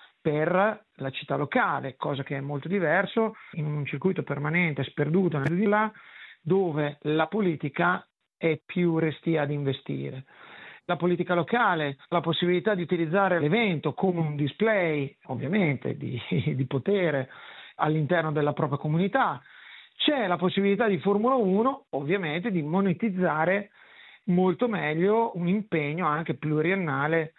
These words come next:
di un evento di Formula uno che pochi oggi si possono permettere. E proprio per questo Formula uno in questo preciso istante sta lavorando quasi esclusivamente su nuovi circuiti cittadini che stanno arrivando.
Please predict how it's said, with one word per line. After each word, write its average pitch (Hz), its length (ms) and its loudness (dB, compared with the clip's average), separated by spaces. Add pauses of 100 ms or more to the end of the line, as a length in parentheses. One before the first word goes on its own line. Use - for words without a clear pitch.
(160)
di 151 100 -2
un 151 100 0
evento 160 240 0
di 139 100 -2
Formula 170 360 2
uno 165 340 0 (280)
che 143 140 -4
pochi 220 420 -2
oggi 156 360 0
si 135 100 -2
possono 156 360 -2
permettere. 135 640 -4 (460)
E 190 180 2
proprio 220 280 0
per 247 140 0
questo 170 340 0
Formula 180 380 2
uno 156 260 -2
in 139 140 -6
questo 185 440 -2
preciso 143 320 -6
istante 165 680 -4 (360)
sta 165 140 0
lavorando 196 800 2 (220)
quasi 226 500 2
esclusivamente 196 720 2
su - 160 -4
nuovi 196 340 2
circuiti 185 440 -2
cittadini 196 560 0
che 147 120 0
stanno 165 200 -6
arrivando. 147 540 -2